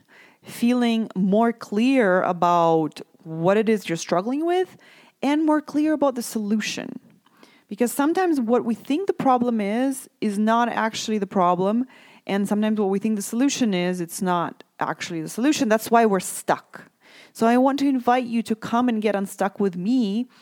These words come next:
It's kind of like going to the doctor, and you think something, you know, you think you know what the problem is, but you're not quite sure. So you want to get uh, the expert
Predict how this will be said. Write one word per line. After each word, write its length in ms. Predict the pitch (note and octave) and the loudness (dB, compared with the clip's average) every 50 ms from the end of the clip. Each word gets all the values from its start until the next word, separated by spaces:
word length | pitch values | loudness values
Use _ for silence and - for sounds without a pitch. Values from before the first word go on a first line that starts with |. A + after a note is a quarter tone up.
| - - - - - | -20 -20 -20 -12 -12
It's 160 | A3 - - | -10 -10 -8
kind 240 | - - B3+ C#4+ F4+ | -2 0 0 0 0
of 100 | G#4 G4 | 0 0
like 220 | F4+ F#4+ D#4 A3+ | 2 2 2 0
going 420 | F#3 F#3 F3+ G3 A#3 C4+ C#4+ C4+ B3+ | 2 2 4 4 4 2 2 0 0
to 120 | - A#3+ | -2 0
the 120 | G3+ A#3 G3 | 0 0 -2
doctor, 760 | E3 - F3 D#3 F3 F#3+ - - - - - C#3+ A3 C4 - - - - - - _ - | 2 2 2 2 2 0 -2 -6 -6 -2 -2 -2 -2 -4 -6 -10 -20 -20 -20 -20 _ -4
and 580 | F#3+ G3 G#3 G#3 G3+ G3+ G3 G3+ G3 F3+ - - _ _ _ _ _ _ - | -2 0 0 0 0 0 0 -2 -2 -4 -6 -12 _ _ _ _ _ _ -14
you 260 | - F3+ F#3 A3 A#3+ | -8 0 2 4 4
think 360 | A3+ - - E4 A4 A4 F4+ C#4+ | 2 2 0 0 0 0 -4 -4
something, 520 | - - C4+ B3 A#3 G#3 G#3 G3 F#3+ D#3 | -2 0 0 0 0 0 -2 -4 -4 -4
you 160 | - G3 G3+ | -4 -4 -4
know, 160 | F#3 F#3 F3+ | -2 -2 -2
you 160 | F3 F3+ G3 G3+ | -2 -2 -4 -4
think 380 | - - C4 C#4+ C4+ C4 - - _ - | -2 -2 -2 -2 -2 -4 -8 -18 _ -6
you 200 | F3+ F#3 G#3 G3 | 0 2 2 2
know 260 | F#3+ F3 F3+ G3+ A#3+ | 4 4 4 4 4
what 160 | C#4 D4 D4+ | 4 2 0
the 80 | C#4 D4 | 0 -2
problem 420 | - D4 D#4 C4+ C#4 C#4+ C#4+ C#4 | 0 2 2 2 2 2 0 2
is, 200 | D4+ D4+ D4 C#4 | 0 0 -2 -2
but 160 | A#3 G#3 F#3+ | -4 -4 -4
you're 80 | F#3 G#3 | -2 0
not 160 | G#3+ A3 A3 | 0 0 0
quite 200 | - A3+ G#3 G3 | 0 -2 -2 -2
sure. 180 | - - C4 B3+ | -2 -2 -2 -2
So 140 | - - | -2 -2
you 140 | G#3+ G3+ G3+ | 0 0 2
want 220 | G3 G3+ G#3 G#3+ - | 2 0 -2 -2 -4
to 80 | G#3 | -4
get 260 | F#3 G3 F#3+ - _ _ _ _ _ _ _ _ _ _ - - | -2 -2 -2 -2 _ _ _ _ _ _ _ _ _ _ -10 -6
uh, 100 | - D3 | -4 -2
the 200 | C#3+ - - - | 0 0 0 0
expert 600 | - F#3 - - - - - - E3 F3+ G#3+ A#3+ | 0 -2 -2 -4 -8 -8 -2 0 2 2 2 0